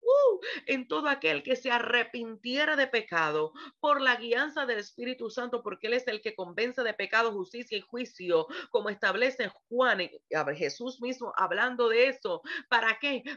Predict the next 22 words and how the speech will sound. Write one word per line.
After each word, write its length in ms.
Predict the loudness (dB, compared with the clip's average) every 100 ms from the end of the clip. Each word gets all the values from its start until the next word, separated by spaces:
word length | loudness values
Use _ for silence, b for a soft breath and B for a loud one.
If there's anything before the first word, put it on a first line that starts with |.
| 0
Para 260 | 0 0
que 80 | -6
entonces 320 | -8 -6 -2
Él 160 | -2 -2
pueda 280 | 0 0 0
habitar 760 | 0 2 2 0 2 6 6 4
en 160 | 0 0
cada 300 | 0 2 0
uno 180 | 0
de 80 | -2
aquellos 560 | -2 -2 -4 -2 -2 -4 -8 -4
que 160 | -2
se 140 | 0 0
arrepienta 800 | 0 2 2 0 0 0 0 -2
de 100 | -2
pecado, 340 | -4 -4 -4
que 100 | -2
reconozca 1000 | 4 4 4 0 0 -2 -4 -6 -4 -4
su 280 | -4 -4 -6
muerte 680 | -4 -2 2 2 0 0 0
de 140 | 0
pecado 720 | 0 -2 0 2 2 0 -6